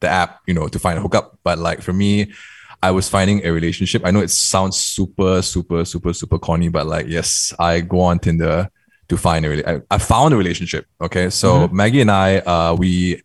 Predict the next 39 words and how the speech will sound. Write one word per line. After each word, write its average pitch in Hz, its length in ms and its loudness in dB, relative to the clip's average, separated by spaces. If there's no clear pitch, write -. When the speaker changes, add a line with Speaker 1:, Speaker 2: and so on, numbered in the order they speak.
Speaker 1:
actually 139 560 4
matched 107 420 2
each 110 160 -6
other 92 460 2
six - 340 -4
years 90 200 2
ago. 82 340 -2
I 160 60 6
Speaker 2:
Oh, 151 40 10
Speaker 1:
think 117 140 4
around 113 400 4
Speaker 2:
wow. 95 40 -2
Speaker 1:
this 92 140 -2
time 90 220 0
as 82 160 -6
well. 82 200 -2
Yeah, 131 240 2
man, 98 160 2
six - 240 -10
years. 104 180 -4
It's - 160 -18
been 110 120 -4
six - 260 -14
years. 85 240 -10
But, - 300 -4
um, 110 560 6
the 139 120 4
day 156 400 6
we 123 160 2
swiped - 520 0
and 107 140 0
the 101 60 -2
day 139 240 2
we 107 160 0
matched, 98 680 0
that 110 160 2
night 107 400 2
itself 95 800 0
was, 92 440 0